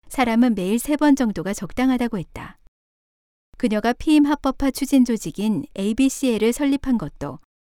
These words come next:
자신의 방탕한 생활에 필요했기 때문이다. 이 조직에서 제안한 현대 성교육 과정 속에서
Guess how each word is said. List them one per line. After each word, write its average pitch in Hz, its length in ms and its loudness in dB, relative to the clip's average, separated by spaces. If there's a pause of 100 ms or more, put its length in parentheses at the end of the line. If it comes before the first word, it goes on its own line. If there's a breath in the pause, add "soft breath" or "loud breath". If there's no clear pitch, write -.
자신의 233 400 -2
방탕한 269 480 0
생활에 214 400 -2
필요했기 285 480 -2
때문이다. 208 580 -4 (960)
이 240 160 4
조직에서 233 560 -2
제안한 214 580 -2
현대 285 360 2
성교육 269 420 2
과정 220 300 -2
속에서 160 500 -8